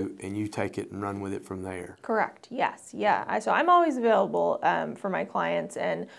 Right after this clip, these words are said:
Speaker 1: I have a customer service team, so if I'm in a meeting like this or doing a podcast, <laughs> they can call that number if they need something quick. If they ha-, at, at the dealership and they need something, um, an auto I D card or proof of insurance,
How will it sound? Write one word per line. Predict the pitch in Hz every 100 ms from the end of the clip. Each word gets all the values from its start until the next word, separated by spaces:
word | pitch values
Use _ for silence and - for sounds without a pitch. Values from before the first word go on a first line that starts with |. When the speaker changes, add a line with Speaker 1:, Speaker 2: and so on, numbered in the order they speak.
| - -
Speaker 1:
I | 220
have | 208 208
a |
customer | 220 - - 196
service | - 180 185 -
team, | 269 247 311
so | - 185
if | 185
I'm | 196 202
in | 196
a |
meeting | 175 196 226 190
like | 160
this | 240 240
or | 147
doing | 196 202 190
a |
podcast, | 208 - 294 - - 262 - 277 285 285 311 - -
<laughs> | - -
they | 269 285
can | 285 285 247 220 -
call | 247 240 233
that | 220 185
number | 226 226 220 -
if |
they | - 226
need | 226 226
something | 214 202
quick. | 196 - - - -
If | -
they | 208
ha-, | 208
at, | 160 156 220 -
at | 185 214 208
the | 160 - -
dealership | 196 190 185 185 190 196
and | 156
they | 160
need | 180 196
something, | 202 190 175 180 185 - - - -
um, | - 175
an | -
auto | 175 165
I | 160
D | 165
card | 160 - 160
or | -
proof | - -
of | - 156
insurance, | - - 156 143 - -